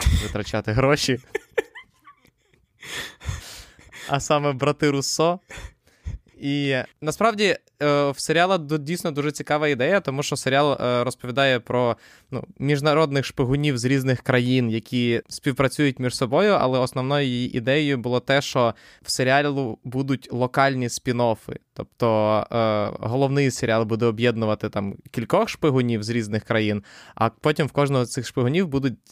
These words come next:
е, локальні спін-оффи, які будуть зніматися в країнах, звідки він. Ну, там, наприклад,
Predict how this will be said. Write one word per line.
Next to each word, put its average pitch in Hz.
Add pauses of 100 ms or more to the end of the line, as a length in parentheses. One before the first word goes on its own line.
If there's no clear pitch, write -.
(200)
е, 117
локальні 139
спін-оффи, 135
які 123
будуть 120
зніматися 123
в -
країнах, 123 (120)
звідки 110
він. 98
Ну, 104
там, 95
наприклад, 101